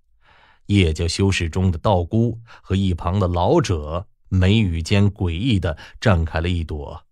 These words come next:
血红的小花儿，尸体直接翻身栽倒。其护身法宝和护体灵光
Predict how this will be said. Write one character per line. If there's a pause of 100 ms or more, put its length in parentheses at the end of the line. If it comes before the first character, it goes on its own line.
(120)
血
红
的
小
花
儿， (400)
尸
体
直
接
翻
身
栽
倒。 (1500)
其
护
身
法
宝
和
护
体
灵
光